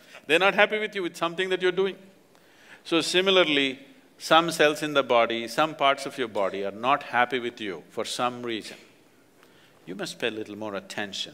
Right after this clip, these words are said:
There is a way, a systematic way of paying attention to this one,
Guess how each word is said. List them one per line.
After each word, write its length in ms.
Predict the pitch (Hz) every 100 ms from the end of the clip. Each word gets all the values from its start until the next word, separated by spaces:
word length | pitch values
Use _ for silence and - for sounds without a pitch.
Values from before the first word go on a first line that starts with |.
| -
There 180 | 120 160
is 120 | 180
a 100 | 185
way, 440 | 185 196 156 92 -
a 100 | 123
systematic 720 | - 160 - 180 180 180 160
way 280 | 135 143 165
of 220 | 147 -
paying 260 | - 135 151
attention 580 | 131 - 135 127 - 73 _ _ - _ _
to 120 | -
this 280 | 175 - -
one, 200 | 92 76